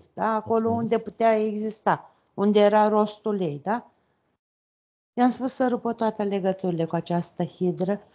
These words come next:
Speaker 1: și inspirând, respirând în adânc să dea afară orice urmă și orice imprimare a acestei hidre, da?
Speaker 2: Da.
Speaker 1: Și toate cauzele și efectele, toate,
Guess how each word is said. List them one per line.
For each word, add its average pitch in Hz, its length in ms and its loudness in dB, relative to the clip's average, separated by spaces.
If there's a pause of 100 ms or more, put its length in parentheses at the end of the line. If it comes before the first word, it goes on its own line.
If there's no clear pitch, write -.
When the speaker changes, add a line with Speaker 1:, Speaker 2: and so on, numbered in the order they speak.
(180)
Speaker 1:
și - 200 0
inspirând, 220 600 4
respirând 202 600 0
în 196 140 -2
adânc 190 380 0
să 196 160 -4
dea 185 220 2
afară 185 440 2 (360)
orice 214 480 2
urmă 180 560 2
și - 180 -8
orice 175 360 -2
imprimare 160 640 -4
a 151 40 -2
acestei 151 600 -6
hidre, 151 420 -8
da? 185 220 -2 (200)
Speaker 2:
Da. 92 120 -8 (500)
Speaker 1:
Și 214 160 4
toate 240 360 4
cauzele 226 720 4
și 202 280 -4
efectele, 190 680 -4
toate, 196 480 -6